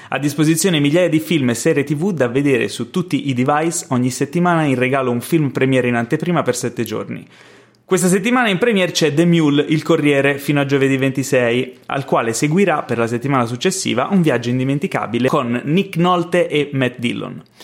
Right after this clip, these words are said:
Ma il film del catalogo Infinity di cui vi vogliamo parlare oggi è un classico immortale, Vacanze romane, film del millenovecentocinquantatré diretto da William Wyler, interpretato da Gregory Peck e Audrey Hepburn.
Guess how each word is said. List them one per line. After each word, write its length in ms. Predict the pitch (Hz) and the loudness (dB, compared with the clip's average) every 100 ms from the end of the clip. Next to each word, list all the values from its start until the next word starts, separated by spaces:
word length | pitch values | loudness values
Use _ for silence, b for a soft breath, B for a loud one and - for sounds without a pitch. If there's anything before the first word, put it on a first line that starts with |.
| B B B B | B B B B
Ma 140 | - 170 | -2 -2
il 80 | 175 | 0
film 220 | 254 240 | 2 2
del 160 | 175 | 2
catalogo 320 | - 165 170 139 | 0 0 0 0
Infinity 540 | 131 156 127 117 - | 0 0 2 -2 -4
di 160 | 123 123 | -4 -2
cui 240 | 156 135 | 2 0
vi 40 | 110 | 0
vogliamo 460 | 107 120 120 107 | -2 0 0 -2
parlare 440 | 113 117 120 107 117 | -2 -2 -2 -2 -2
oggi 360 | 110 110 120 | -2 -4 -4
è 140 | 147 214 | 0 0
un 100 | 220 | 2
classico 560 | 143 117 - 120 - | 0 -2 -4 -2 0
immortale, 640 | 143 127 120 - 104 107 110 | 2 2 0 -2 -4 -4 -4
Vacanze 540 | 135 135 180 170 147 | -6 -2 -2 0 0
romane, 460 | 131 113 104 104 101 | 2 2 0 -4 -6
film 280 | - 156 123 | -2 0 0
del 160 | 120 | 0
millenovecentocinquantatré 1160 | 147 160 139 127 143 120 123 113 120 147 190 175 | 2 2 2 0 -2 -4 -6 -4 -2 0 0 0
diretto 340 | 127 127 127 | 0 0 0
da 120 | 113 | -2
William 380 | 110 147 135 120 | 0 0 0 0
Wyler, 500 | 123 139 147 156 165 | 2 2 0 0 -2
interpretato 580 | 135 127 127 135 131 123 | -2 -2 -4 -2 0 0
da 100 | 113 | -2
Gregory 400 | 110 147 147 135 | -2 -2 0 -2
Peck 340 | 135 165 160 - | 0 -2 -2 -4
e 60 | 113 | -2
Audrey 320 | 117 113 113 | 0 -2 -4
Hepburn. 500 | 110 - 117 - | -6 -12 -14 -14